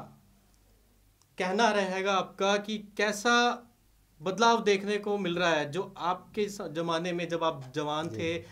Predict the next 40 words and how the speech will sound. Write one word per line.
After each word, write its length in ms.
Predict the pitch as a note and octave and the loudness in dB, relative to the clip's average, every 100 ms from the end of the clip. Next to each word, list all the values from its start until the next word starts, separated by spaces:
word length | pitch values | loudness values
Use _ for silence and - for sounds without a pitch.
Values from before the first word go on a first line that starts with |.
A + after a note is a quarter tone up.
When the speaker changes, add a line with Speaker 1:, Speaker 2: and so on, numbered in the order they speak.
| - - | -18 -4
Speaker 1:
आपके 320 | F3+ A3 B3+ | -2 0 0
ज़माने 360 | A3+ A3 G#3 G3+ | 2 2 0 -2
की 80 | G#3 | -2
जो 120 | G3+ | -4
पत्रकारिता 680 | F#3 D3 D#3 D#3 D#3 F#3+ F#3 | -4 -6 -2 -2 -2 -4 -4
थी, 300 | E3+ E3+ F3+ | -4 -6 -6
Speaker 2:
जी, 100 | G#2+ | -12
जी। 120 | - - - _ _ | -16 -20 -20 _ _
Speaker 1:
उसमें 880 | A3 A3 - A3+ A3+ A3+ A3 A3 A3 _ _ _ - - | -6 -4 -2 4 6 6 4 0 -6 _ _ _ -20 -6
एक 200 | F#3 G3 | -4 0
लोकल 600 | G#3 G3 F3+ F#3 A#3 A3+ | 0 2 2 2 4 4
लोगों 320 | G3+ G3 G3+ | 4 2 2
की 460 | G3 G3+ G3 G3 - - | 2 2 0 -4 -14 -6
mentality, 840 | F3 F3 E3+ E3+ F3 F3+ F#3 - - _ _ _ - | -4 0 0 0 -4 -6 -8 -18 -20 _ _ _ -2
त्योहारों 480 | G3 D#3+ F#3 G3 G#3 | 0 2 2 2 2
को 160 | A3 | 0
जानने 400 | D3+ F3 F#3 G3 | 2 0 0 -2
की 100 | G3 | -2
उत्सुकता, 680 | G#3+ F3+ - F#3+ - G3+ F#3+ | -6 -8 -8 -8 -2 2 2
त्योहारों 380 | F#3+ F3 F#3 F#3+ | 0 -2 -2 -2
को 100 | F#3+ | -4
मनाने 440 | E3+ F3+ G#3 B3 | 0 2 2 2
की 100 | A3+ | 2
उत्सुकता 520 | G#3 - G#3 E3+ G#3 | -2 -2 -8 -2 0
जो 120 | G3+ | 0
बच्चों 360 | D#3 A3 - C4+ | 0 -4 -2 2
में 120 | B3 | 2
दिखाई 260 | A3 G3 F#3+ | 2 0 0
देती 280 | F3+ F#3 F#3+ | -2 -4 -6
थी, 120 | G#3 | -6
और 200 | G#3 G#3 | -6 -2
वो 120 | A#3 | -2
अब 540 | B3 - G3+ C#3 - - _ _ | -2 0 0 0 -8 -14 _ _
Speaker 2:
जी। 120 | G#2 | -4
Speaker 1:
कैसा 280 | A2+ G#3+ A#3 | 0 2 2
देख 200 | F#3+ C#3+ | -2 -6
रहे 80 | C3+ | -10
हैं 80 | A#2 | -16
आप? 100 | G#2+ - | -20 -20
Speaker 2:
अ, 60 | - | -20